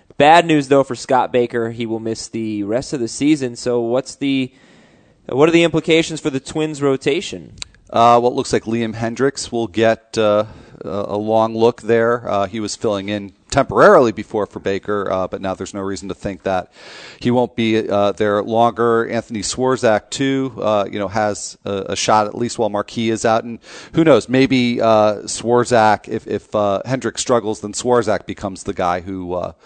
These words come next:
Speaker 2: holds down Baker's spot. So you gotta watch both of those guys, Hendricks and, uh, Hendricks, yes, and
Speaker 1: Do you like
Speaker 2: Swarzak.
Speaker 1: Hendricks?
Speaker 2: Uh, I do like him. Again, he's not somebody that, um, is gonna have a lot of upside potential because he's a contact pitcher. But, um,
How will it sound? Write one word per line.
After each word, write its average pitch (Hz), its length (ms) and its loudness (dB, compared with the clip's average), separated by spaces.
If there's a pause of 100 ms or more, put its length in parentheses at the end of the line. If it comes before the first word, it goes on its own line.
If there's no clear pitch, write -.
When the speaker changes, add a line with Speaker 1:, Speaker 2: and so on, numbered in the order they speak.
(120)
Speaker 2:
holds 104 260 -6
down 92 200 -4
Baker's 87 360 -8
spot. - 360 -4
So 101 140 -6
you 95 80 -6
gotta 110 200 2
watch 95 240 -2
both 87 180 -8
of 87 80 -12
those 85 140 -10
guys, 82 220 -8
Hendricks 95 340 -10
and, 87 340 -10
uh, 85 220 -8
Hendricks, 104 720 -8
yes, 85 240 -8
and 98 180 -10
Speaker 1:
Do 139 80 -4
you 143 60 2
like 131 240 4
Speaker 2:
Swarzak. - 40 -4
Speaker 1:
Hendricks? 175 540 -6 (520)
Speaker 2:
Uh, 175 260 6
I 156 140 4
do 165 280 0
like 131 320 2
him. 170 300 -2
Again, 123 420 2
he's 110 280 -6
not 120 240 0
somebody 120 260 2
that, 110 380 2
um, 104 440 0
is 104 120 -8
gonna 107 220 -6
have 104 340 -2
a 92 40 -6
lot 104 240 0
of 101 120 -4
upside 104 340 -4
potential 110 480 -6
because 95 240 -12
he's - 120 -14
a - 40 -14
contact 101 500 -4
pitcher. 131 460 -6 (520)
But, 107 440 0
um, 101 360 0